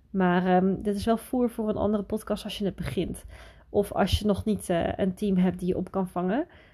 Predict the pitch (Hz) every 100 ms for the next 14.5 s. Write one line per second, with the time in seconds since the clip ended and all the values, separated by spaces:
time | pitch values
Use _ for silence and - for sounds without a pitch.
0 | _ - 196 196 196 175 202 196 208 202
1 | 190 190 - - 208 180 180 - - 208
2 | - _ _ - - - - - 320 311
3 | 226 180 - - - _ _ 262 254 240
4 | 294 330 330 294 269 277 - - 285 226
5 | - 190 185 180 170 - 147 - - -
6 | - - - 302 302 330 320 262 - -
7 | 302 302 254 254 247 240 240 233 226 208
8 | 190 185 262 247 226 254 294 277 285 -
9 | - 254 240 233 202 202 247 311 226 202
10 | - 240 269 - - 226 220 220 - 214
11 | 214 - 220 208 - 233 240 220 - -
12 | 208 - 208 214 214 214 214 208 240 226
13 | - 226 226 226 165 208 185 208 202 220
14 | 262 - 185 190